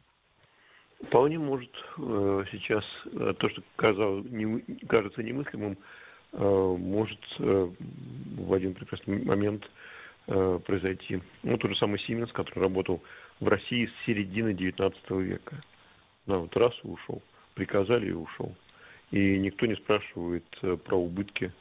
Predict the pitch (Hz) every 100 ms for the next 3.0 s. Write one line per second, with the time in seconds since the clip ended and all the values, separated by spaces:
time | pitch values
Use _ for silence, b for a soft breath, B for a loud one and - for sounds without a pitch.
0 | B B B 98 - 104 92 - 104 -
1 | 87 87 82 - - 90 85 - 92 85
2 | 95 98 - - - 95 - 98 -